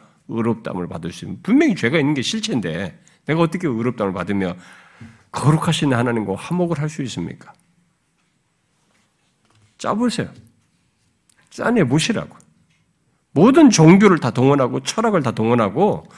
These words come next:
우리가 가지고 있는 모든 수고를 다 해보라, 이게. 나에게 인생이 팔십 년이 주어진 팔십 년 동안 모든 수고를 다 해보자, 이게. 무슨 노력을 다 해보고 방법 다 써보자, 이게. 무슨 능력으로? 안 되는 것입니다.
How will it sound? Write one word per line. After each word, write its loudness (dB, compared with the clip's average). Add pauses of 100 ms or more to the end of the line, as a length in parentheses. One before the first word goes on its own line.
(280)
우리가 6
가지고 2
있는 4
모든 6
수고를 2
다 -6
해보라, 0
이게. -12 (380)
나에게 0
인생이 0
팔십 0
년이 6
주어진 -2
팔십 0
년 6
동안 4 (300)
모든 6
수고를 0
다 -4
해보자, -2
이게. -12
무슨 4
노력을 8
다 -2
해보고 0
방법 2
다 0
써보자, -2
이게. -8 (380)
무슨 -2
능력으로? -4 (1400)
안 -6
되는 -4
것입니다. -12